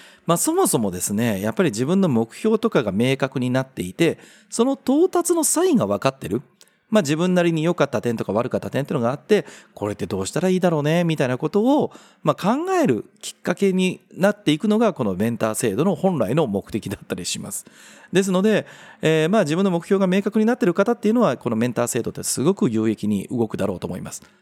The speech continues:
あとは、まあ、その前段階として、どうやって目標を立てたらいいのか。例えばなんか、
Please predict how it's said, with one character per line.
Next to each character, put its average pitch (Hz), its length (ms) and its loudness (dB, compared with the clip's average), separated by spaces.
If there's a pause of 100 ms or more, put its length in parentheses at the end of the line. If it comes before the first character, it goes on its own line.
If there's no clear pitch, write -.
あ 226 140 2
と 254 100 2
は、 185 160 2 (380)
ま 170 120 4
あ、 147 40 0
そ - 160 0
の 320 100 2
前 311 300 2
段 349 180 2
階 139 220 -2
と 104 80 -6
し - 80 -6
て、 104 300 -2 (280)
ど 277 220 4
う 392 40 2
や 403 120 0
っ - 20 0
て - 180 -2
目 156 240 2
標 151 200 0
を 143 60 2
立 143 120 -2
て 135 100 -8
た 104 120 2
ら 92 80 -4
い 104 80 0
い 107 40 0
の 87 120 -4
か。 - 260 -2 (280)
例 254 140 2
え - 20 2
ば 247 100 4
な 180 80 2
ん - 20 -2
か、 147 120 2